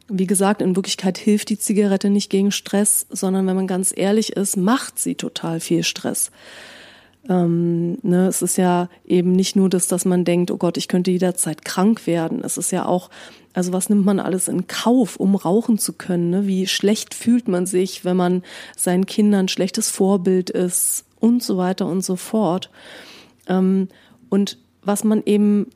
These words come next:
selten macht, ist, dass man sich mit dem Teufel beschäftigt und guckt, was hat der denn für Argumente und entspricht denn das alles der Wahrheit? Und das machen wir im Nichtraucherseminar. Wir lösen das alles auf,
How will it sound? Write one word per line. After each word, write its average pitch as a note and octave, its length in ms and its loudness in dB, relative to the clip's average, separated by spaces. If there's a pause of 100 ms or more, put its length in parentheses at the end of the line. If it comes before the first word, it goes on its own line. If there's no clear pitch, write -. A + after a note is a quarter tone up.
(260)
selten G#3 580 2
macht, A3+ 500 -2
ist, A#3 420 -2
dass G#3+ 100 -6
man G#3+ 160 2
sich G3 180 -2
mit G#3 140 0
dem G3+ 300 0
Teufel F#3 440 -2
beschäftigt - 640 -6
und F3 160 -2
guckt, - 400 -4 (360)
was F3+ 340 0
hat G3+ 180 0
der F#3 140 4
denn F#3+ 220 4
für F#3 440 0
Argumente F3 640 2
und F3 220 -2
entspricht - 640 -4
denn G3 180 0
das F#3+ 240 -4
alles F#3 360 -4
der F3+ 180 -2
Wahrheit? E3+ 580 -4 (640)
Und G#3 160 4
das A3 140 2
machen A#3 200 2
wir A3+ 100 4
im G#3+ 60 4
Nichtraucherseminar. E3+ 920 -2
Wir F#3 80 2
lösen G#3+ 420 2
das - 240 -4
alles A3+ 460 0
auf, - 480 -2